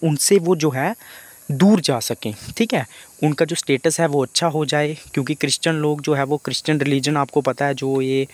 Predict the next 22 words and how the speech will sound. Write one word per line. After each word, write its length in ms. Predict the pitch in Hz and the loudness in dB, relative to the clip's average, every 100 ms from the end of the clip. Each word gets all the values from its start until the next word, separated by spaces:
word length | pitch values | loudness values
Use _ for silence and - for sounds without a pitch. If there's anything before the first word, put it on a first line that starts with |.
| - - - - - - | -20 -20 -20 -20 -14 -4
हमारा 260 | 127 127 | -2 0
जो 120 | 131 | 0
England 460 | 135 120 120 131 139 | -2 -2 -2 0 -2
है, 200 | 127 127 | -2 -2
Britain 420 | 120 120 - 131 | -2 -2 -2 -2
वगैरह 320 | 127 120 117 | -4 -4 -4
है, 200 | 123 127 175 - - | -4 -4 -6 -14 -8
वहाँ 300 | 123 120 135 | -4 -4 -4
पे 120 | 123 | -4
भी 180 | 117 110 | -2 -4
होता 360 | - 127 - | 0 -2 0
है, 220 | 107 101 - - - - | -4 -4 -12 -20 -20 -2
ठीक 120 | 202 | 0
है। 420 | 185 117 - - - - - | 0 -2 -14 -20 -20 -20 -2
तो 180 | 160 165 147 | 2 2 2
heading 260 | 147 165 220 | 0 0 0
का 60 | |
मतलब 240 | 220 - 220 | 0 -2 -6
क्या 180 | - | -2
है 120 | 202 202 | -2 -4
कि 120 | 196 | -4
जो 180 | 196 | -2